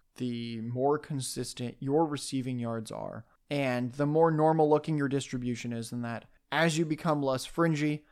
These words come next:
you have fewer big games to small games, and that you just have more games that look pretty close to your average. We set the threshold if we want it sixty-five receiving yards.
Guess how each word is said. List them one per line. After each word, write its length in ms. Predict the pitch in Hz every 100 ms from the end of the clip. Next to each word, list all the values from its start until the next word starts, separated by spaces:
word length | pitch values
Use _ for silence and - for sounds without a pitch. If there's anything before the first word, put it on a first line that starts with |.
| _
you 100 | 147
have 260 | 120 135 131
fewer 640 | - - 160 151 143 135 _ _ - 120
big 220 | 160 151
games 360 | 151 147 143 -
to 100 | 123
small 320 | - 139 139
games, 300 | 139 135 127
and 80 | 127
that 160 | 127
you 100 | 151
just 200 | 151 147
have 200 | 165 135
more 200 | 135 123
games 460 | 117 120 113 110 -
that 180 | 120 117
look 280 | 123 120 - _ _
pretty 320 | - 156 160
close 340 | - 135 123 -
to 120 | 120
your 160 | 113
average. 500 | 110 104 - - - _ _ -
We 80 |
set 160 | 131 151
the 80 | 135
threshold 460 | - 151 131 135
if 100 | 127
we 60 | 139
want 160 | 127 117
it 80 |
sixty-five 960 | - 131 - - - 143 139 156 156 143
receiving 420 | 147 - 156 147
yards. 400 | 147 147 143 -